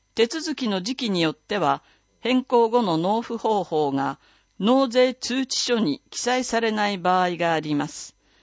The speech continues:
口座振替依頼書、廃止届は、市役所各庁舎と市内金融機関に備え付けがあるほか、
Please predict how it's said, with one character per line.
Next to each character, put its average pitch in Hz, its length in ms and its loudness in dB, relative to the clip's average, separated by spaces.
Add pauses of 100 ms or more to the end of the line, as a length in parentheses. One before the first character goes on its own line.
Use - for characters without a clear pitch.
(600)
口 302 240 2
座 294 160 4
振 294 120 -6
替 170 460 2
依 156 100 0
頼 196 240 2
書、 - 340 0 (280)
廃 254 200 2
止 - 240 -2
届 226 400 0
は、 143 260 0 (380)
市 - 220 -4
役 302 240 2
所 - 260 0 (100)
各 - 240 0
庁 254 300 0
舎 143 200 -2
と 139 280 -4 (300)
市 - 200 -2
内 233 260 4
金 254 340 4
融 254 220 2
機 - 160 -14
関 170 300 2
に 143 260 -2
備 226 380 0
え 247 40 0
付 - 240 -4
け 226 40 0
が 214 200 0
あ 214 60 2
る 156 100 -2
ほ 139 160 -8
か、 - 280 -6